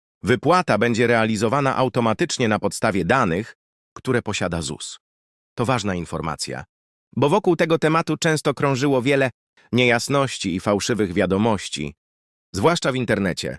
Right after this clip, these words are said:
Rozmawiając z wieloma seniorami, słyszymy często pytanie, czy ta czternasta rzeczywiście ma sens? Czy kilkaset złotych więcej raz w roku robi jakąś różnicę? Patrząc na codzienne wydatki starszych osób,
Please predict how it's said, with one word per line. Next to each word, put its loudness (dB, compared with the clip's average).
Rozmawiając 2
z -4
wieloma 2
seniorami, 0
słyszymy -2
często -2
pytanie, 0
czy 2
ta 0
czternasta 0
rzeczywiście -2
ma 0
sens? -2
Czy -4
kilkaset -2
złotych -2
więcej -2
raz -4
w -10
roku -2
robi -2
jakąś -4
różnicę? -8
Patrząc -2
na -2
codzienne 0
wydatki -2
starszych -4
osób, -4